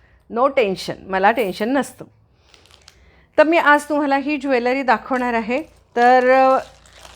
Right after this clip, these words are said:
ह्या मंगळ क-, मंगळसूत्राची तर सगळीकडे आत्ता क्रेज आहेच. माझ्याकडे already अशी दोन मंगळसूत्र आहेत, पण त्यातले मणी जे आहेत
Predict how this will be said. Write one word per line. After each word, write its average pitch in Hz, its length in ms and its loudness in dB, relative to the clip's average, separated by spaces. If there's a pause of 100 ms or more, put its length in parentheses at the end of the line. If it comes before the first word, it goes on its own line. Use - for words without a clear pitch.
(180)
ह्या 285 240 0
मंगळ 302 340 2
क-, 262 640 -4
मंगळसूत्राची 269 680 -2
तर 277 220 0 (180)
सगळीकडे 247 540 0
आत्ता 240 300 -2
क्रेज 220 400 2 (100)
आहेच. 202 640 -2 (600)
माझ्याकडे 214 320 2
already 233 480 2
अशी 247 240 -4
दोन 233 280 2
मंगळसूत्र 226 520 -4
आहेत, 190 140 0
पण 226 200 -8
त्यातले 220 280 -4
मणी 240 400 0
जे 247 180 4
आहेत 220 140 -2